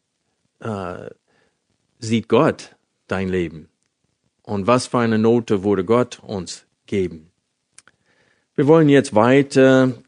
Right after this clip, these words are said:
äh, erster Korinther, den ersten Korintherbrief betrachten und ich möchte euch bitten, erster Korinther Kapitel drei aufzuschlagen.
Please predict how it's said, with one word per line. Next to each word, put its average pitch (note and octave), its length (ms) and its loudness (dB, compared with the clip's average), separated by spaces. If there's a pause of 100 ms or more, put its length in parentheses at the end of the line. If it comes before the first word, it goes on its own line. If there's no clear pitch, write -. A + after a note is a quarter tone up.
(120)
äh, G2+ 340 -10
erster A#2 280 -4
Korinther, C3 480 0
den A2+ 340 -4
ersten A#2 240 -2
Korintherbrief B2+ 640 0
betrachten B2+ 520 0
und B2+ 80 0
ich A#2 120 -2
möchte D3 260 0
euch B2 200 2
bitten, C3+ 560 2 (380)
erster D3 260 2
Korinther C3+ 400 0
Kapitel A#2 480 2
drei A#2+ 440 2
aufzuschlagen. B2 960 0